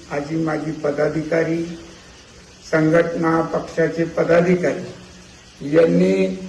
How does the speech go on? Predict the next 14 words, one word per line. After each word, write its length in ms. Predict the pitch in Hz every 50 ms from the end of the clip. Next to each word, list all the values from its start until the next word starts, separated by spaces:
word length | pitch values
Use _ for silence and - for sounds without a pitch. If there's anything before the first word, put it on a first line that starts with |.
| - - -
त्या 120 | 175 175
ठिकाणी 760 | 170 - 165 165 160 - 165 165 165 165 170 175 175 175 175 - - - - - - - - - - -
वेळेवर, 760 | - 127 135 151 160 165 170 180 185 190 190 190 202 208 208 - - - - - - - - - - - - - - - - - - - - - -
अ, 220 | - - 156 151 160 - - -
उपस्थित 680 | 170 143 - 185 185 180 - 185 190 196 185 - -
राहावे 460 | - 165 160 139 147 151 156 160 151 123 98 - - - - - - - - - - - - - - - - - - - - -
आणि 460 | 151 165 175 190 196 202 208 208 202 - - -
या 300 | 160 143 170 175 196 214
बै-, 420 | 196 190 214 196 196 - - - - - - - - -
अ, 180 | - - - - - - - - -
या 200 | 170 170 185 190
बैठकीसाठी 800 | 190 196 190 - - 202 185 196 208 175 - 185 180 180 - -
उपस्थित 680 | - 185 175 - - 214 220 220 - - 208 - -
राहावे 440 | 170 - 135 127 127 123 127 131